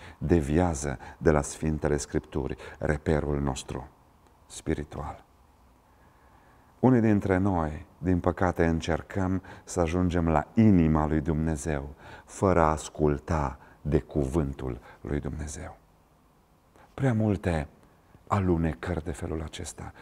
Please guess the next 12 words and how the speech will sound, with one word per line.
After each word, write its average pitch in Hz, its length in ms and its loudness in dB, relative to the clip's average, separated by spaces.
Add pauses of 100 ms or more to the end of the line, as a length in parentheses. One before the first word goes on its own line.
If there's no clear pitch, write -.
(120)
întâlnim 80 500 0
în 73 100 -2
jurul 76 340 -8
nostru. - 420 -14 (2250)
Preferăm 104 760 -2 (840)
o 95 120 -4
așa 95 220 -2
zisă 92 340 -2
vorbire 82 480 0
directă, 71 720 -8 (1400)
independentă, 87 1160 -2 (520)
smulsă, - 960 2